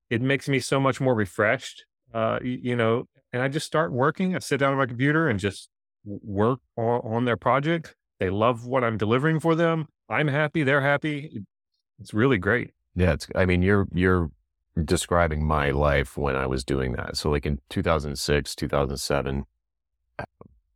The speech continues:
Speaker 2: before I started doing, like, advisory retainers, pretty much s-, exclusively, I was writing code and, uh, doing exactly this stuff. And it was like, it, this was back when I still,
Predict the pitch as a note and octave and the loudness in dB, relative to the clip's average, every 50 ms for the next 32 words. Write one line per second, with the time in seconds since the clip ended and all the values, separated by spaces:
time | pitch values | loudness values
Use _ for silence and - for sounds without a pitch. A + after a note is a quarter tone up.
0 | _ _ E2+ E2 F2 - - F#2 E2 D#2 - - E2 D2 C#2+ B1+ - D2+ C#2+ C#2+ | _ _ -4 -4 -2 0 2 2 2 2 2 0 0 0 -2 -2 0 0 0 2
1 | C#2 C#2 C2+ C2 C2+ C#2+ C2 C2 C#2 C#2 C#2 C#2 C#2+ C#2 C2+ C2 C2+ B1+ - - | 2 0 0 0 -2 -2 -2 0 0 0 0 -2 -2 -2 0 0 -2 -2 -2 -2
2 | C2+ C2+ C2+ C2 B1+ - _ - - C2+ C2+ C2 B1+ - - - - - - _ | 0 0 0 0 -2 -4 _ -4 -2 0 0 -2 -4 -6 -10 -12 -12 -14 -16 _
3 | _ _ - - - - - _ _ - C2+ - - - D#2+ D2 C#2 - C#2 A#1+ | _ _ -12 -12 -12 -12 -12 _ _ -8 -8 -8 -4 -2 -2 -2 0 -2 -2 0
4 | B1+ C2 B1+ B1+ B1 - - _ _ _ _ _ _ _ _ _ _ _ _ _ | 0 2 2 0 0 -4 -10 _ _ _ _ _ _ _ _ _ _ _ _ _
5 | - F#2+ G#2 G#2+ A#2 A2+ G#2 F#2 - F2 E2 E2 F2 F2 E2+ - _ _ _ _ | 0 2 4 4 4 4 2 2 2 0 2 2 0 0 -4 -8 _ _ _ _
6 | _ _ _ _ _ - D#2 D2 D2 C#2 C#2 C#2+ C2+ - _ - - - D#2+ D2+ | _ _ _ _ _ -2 0 2 2 2 2 0 -2 -4 _ -14 -8 -6 -4 -4
7 | - - C#2 - E2+ E2 F2 E2+ D#2+ C#2+ C#2+ E2 E2 D#2+ - F2 D#2+ C#2 D#2 D2+ | -4 -2 0 2 2 4 4 4 2 2 2 2 2 2 0 -2 0 0 0 0
8 | - - - C#2 C2+ C2 C#2 - - _ _ - D2+ C#2+ C#2+ C#2+ - - - F#2 | -2 -2 -2 -2 -2 -2 -4 -8 -14 _ _ -4 -2 -2 -2 -2 -2 -2 -2 0
9 | - F2+ F#2+ E2+ F2 F2 D#2 D#2 D2 - - F#2+ G2 - - G2 C3 C#3 - D3 | 2 2 2 2 2 0 0 0 0 -2 -2 -4 -2 -2 2 2 2 2 2 0
10 | G#2+ F2+ - F2 E2 - - F2 D#2+ D2+ D2 - - - - E2 D#2+ D2+ D2+ - | 0 2 2 2 2 0 0 -2 -2 -2 -2 -4 -4 -2 0 0 0 0 -2 -6